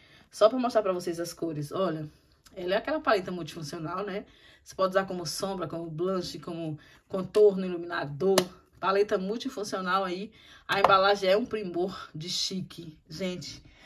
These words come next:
como eu amo essas coisas. A próxima paleta, ela já vem numa pegada mais mini, né? Essa aqui é a palete, é a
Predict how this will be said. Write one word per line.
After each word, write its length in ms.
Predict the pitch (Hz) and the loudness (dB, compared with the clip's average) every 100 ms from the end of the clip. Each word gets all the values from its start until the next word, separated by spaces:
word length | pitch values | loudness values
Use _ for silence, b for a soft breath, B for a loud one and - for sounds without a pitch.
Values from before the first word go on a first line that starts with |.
| B B - | B B -4
como 240 | 220 269 | 2 4
eu 160 | 233 196 | 4 2
amo 100 | 196 | -2
essas 240 | 196 190 | -6 -10
coisas. 640 | - 165 151 156 - - B B B B | -8 -6 -4 -6 -10 -14 B B B B
A 120 | - | 2
próxima 600 | 240 247 269 339 - 208 | 4 6 8 8 6 -2
paleta, 500 | 190 175 196 226 220 | 2 4 6 4 2
ela 180 | 175 202 | 4 4
já 120 | 214 | 4
vem 180 | 226 214 | 2 0
numa 200 | 240 240 | 2 0
pegada 420 | 240 214 208 208 | 2 4 6 6
mais 640 | 202 190 190 208 - - - B - | 4 2 0 -4 -6 -10 -12 B -6
mini, 400 | 208 240 214 180 | 0 0 0 -2
né? 260 | 180 302 - _ | -2 -4 -6 _
Essa 220 | - 180 202 | -10 -6 -6
aqui 340 | 202 214 240 | -6 -6 -2
é 60 | 254 | -2
a 80 | |
palete, 680 | 220 220 185 175 180 254 277 B B B B B | 0 0 0 -2 -4 -4 -6 B B B B B
é 180 | - 185 | -2 0
a 580 | 180 175 170 165 170 156 | 2 2 4 4 2 0